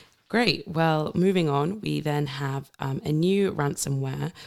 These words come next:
or a new version of a ran-, ransomware called Mega Cortex. So, um, Jamie, I thought maybe we could just discuss that. What is it and kind of what does it do?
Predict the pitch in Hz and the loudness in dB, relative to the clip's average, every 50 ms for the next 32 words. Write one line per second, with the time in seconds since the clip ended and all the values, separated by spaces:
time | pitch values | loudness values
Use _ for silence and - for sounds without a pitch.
0 | - - - 147 151 151 160 160 156 151 165 165 160 147 143 135 135 - 143 - | -14 -2 2 4 6 6 6 6 6 6 6 6 6 4 2 -2 -2 -2 -2 -2
1 | - - - - - 156 139 139 - - - 151 139 135 135 135 - - - 143 | 0 -2 -2 -4 -2 0 0 0 0 0 -2 -2 0 0 -2 -4 -6 -6 -6 -6
2 | 143 151 - 147 156 151 151 151 151 - - - - 147 143 139 - - - - | -4 -2 0 2 2 2 2 -2 -4 -6 -6 -8 -8 -6 -6 -6 -6 -8 -10 -12
3 | - - - - - - - - - - - - 165 156 151 151 147 147 - - | -10 -10 -12 -12 -12 -12 -18 -18 -14 -6 -2 -2 0 2 2 2 0 0 -2 -2
4 | - 147 147 147 147 - - 175 170 165 160 156 - 165 165 147 135 - - - | 0 0 2 2 0 -2 0 2 2 2 2 2 0 0 0 0 -2 -6 -8 -4
5 | - 156 151 147 156 151 147 - - 160 - - - - 156 - - - - 135 | -2 0 0 0 0 -2 -4 -4 -6 -6 -6 -6 -6 -6 -6 -6 -4 -4 -4 -4
6 | - - - - - 151 - - 151 156 165 160 151 143 - 147 143 139 - - | -4 -4 -6 -8 -8 -10 -10 -6 0 2 4 4 4 2 2 0 0 -2 -2 -2
7 | 151 139 135 135 - - 143 139 139 143 147 147 - - - - - - - | -2 0 0 0 -2 -2 -2 -2 -2 -2 -4 -4 -4 -6 -6 -8 -6 -6 -6